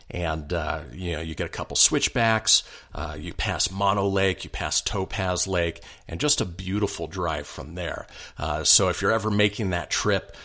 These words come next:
uh, just know, I mean, even though it starts out boring, it ends beautifully. So in any case, it took us about ten hours to get back, uh, at which point, uh, dropped off, uh, Louie and Flacco with Thorin.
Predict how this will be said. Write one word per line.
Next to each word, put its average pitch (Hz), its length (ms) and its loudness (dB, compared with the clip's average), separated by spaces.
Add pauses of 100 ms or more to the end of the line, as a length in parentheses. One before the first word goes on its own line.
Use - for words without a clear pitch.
(140)
uh, 78 260 0
just 104 380 6
know, 87 340 0
I 80 60 0
mean, 80 380 -6 (160)
even 107 320 2
though 104 140 6
it 87 60 4
starts 110 360 6
out 101 240 2
boring, 107 460 4 (420)
it 92 180 -10
ends 78 320 -2
beautifully. 78 640 -8 (720)
So 175 180 8
in 214 80 6
any 220 120 6
case, - 300 4
it - 60 4
took 147 180 -2
us 123 160 4
about 90 420 -2
ten 151 360 2
hours 101 440 6
to - 100 -4
get - 300 -8
back, 82 420 -2 (280)
uh, 82 220 2
at 90 180 -2
which 107 240 2
point, 98 500 2
uh, 85 140 0
dropped 98 460 0
off, 92 320 4
uh, 85 80 0
Louie 101 340 2
and 95 100 0
Flacco 90 600 2
with 87 160 0
Thorin. 80 560 -4